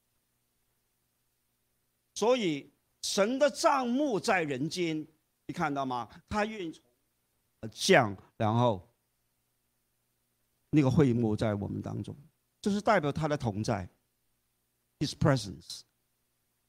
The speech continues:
神的帐幕在人间代表什么？His presence is with us。他的同在代表我们虽然在艰苦里面，但有安慰。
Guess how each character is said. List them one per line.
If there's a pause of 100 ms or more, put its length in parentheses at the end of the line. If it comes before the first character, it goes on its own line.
(200)
神
的
帐
幕
在
人
间
代
表
什
么？ (240)
His (140)
presence (580)
is (120)
with
us。 (1500)
他
的
同
在
代
表
我
们
虽
然
在
艰
苦
里
面，
但
有
安
慰。